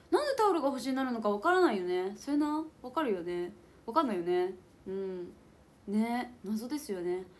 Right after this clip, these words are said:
マリナちゃんと星したい。<laughs> なんか、すごい上手いように星使うね。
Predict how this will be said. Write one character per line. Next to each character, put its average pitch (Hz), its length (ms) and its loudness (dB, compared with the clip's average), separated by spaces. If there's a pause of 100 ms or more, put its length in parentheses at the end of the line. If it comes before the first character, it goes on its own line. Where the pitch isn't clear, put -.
(140)
マ 294 100 0
リ 370 100 4
ナ 349 120 4
ち - 100 -8
ゃ 214 80 -2
ん 202 60 -4
と 226 320 -8
星 214 240 -10
し 208 60 -10
た 220 140 -8
い。 - 60 -14 (880)
<laughs> 277 920 -4
な 156 180 -4
ん 220 80 -6
か、 147 220 -6
す 214 240 -2
ご 254 160 0
い 202 180 -4
上 240 280 -2
手 185 240 -4
い - 20 -6
よ 196 120 -2
う 190 40 -4
に 180 240 -8
星 202 240 -10
使 - 180 -12
う 214 140 -4
ね。 180 220 -8